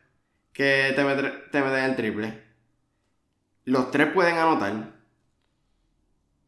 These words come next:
Este, J J Redick es pequeño, no tiene tamaño, pero Ben Simmons tiene un tamaño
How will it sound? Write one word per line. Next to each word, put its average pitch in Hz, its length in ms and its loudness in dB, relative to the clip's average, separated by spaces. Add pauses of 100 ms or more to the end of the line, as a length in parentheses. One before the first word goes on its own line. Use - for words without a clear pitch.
(220)
Este, 127 380 0
J 127 120 0
J 151 240 6
Redick 175 300 2
es 147 220 0
pequeño, 120 400 0
no 113 120 -4
tiene 127 180 0
tamaño, 120 380 0
pero 113 180 -4
Ben 120 180 -2
Simmons 170 240 0
tiene 165 160 2
un 156 80 0
tamaño 147 800 0